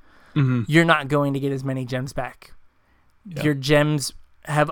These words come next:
Speaker 2: already been used to purchase a draft, it would seem.
Speaker 1: Mm-hmm.
Speaker 2: So,
Speaker 1: Which is fine.
Speaker 2: yeah.
Speaker 1: Like, if you're planning on drafting Core twenty, even once, it's fine.
Speaker 2: Yeah.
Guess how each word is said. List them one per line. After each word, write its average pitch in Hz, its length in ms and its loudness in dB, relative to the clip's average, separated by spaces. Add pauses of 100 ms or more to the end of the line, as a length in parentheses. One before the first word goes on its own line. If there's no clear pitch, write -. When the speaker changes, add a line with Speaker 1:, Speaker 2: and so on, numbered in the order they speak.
Speaker 2:
already 165 240 8
been 165 200 0
used 165 320 0
to 160 60 -6
purchase 151 380 -6
a 139 80 -4
draft, 127 420 0
it 135 60 -10
would 131 160 -16
seem. 139 340 -14 (600)
Speaker 1:
Mm-hmm. 151 240 2 (600)
Speaker 2:
So, - 320 4
Speaker 1:
Which 131 100 6
is 165 100 4
fine. 143 320 2 (260)
Speaker 2:
yeah. 202 80 8
Speaker 1:
Like, 143 140 6
if 131 100 0
you're 139 100 4
planning 135 300 4
on 127 140 2
drafting 131 340 2
Core 127 180 2
twenty, 131 480 -2 (240)
even 135 340 2
once, 131 380 2
it's - 280 -10
fine. 117 320 -2 (220)
Speaker 2:
Yeah. 147 360 4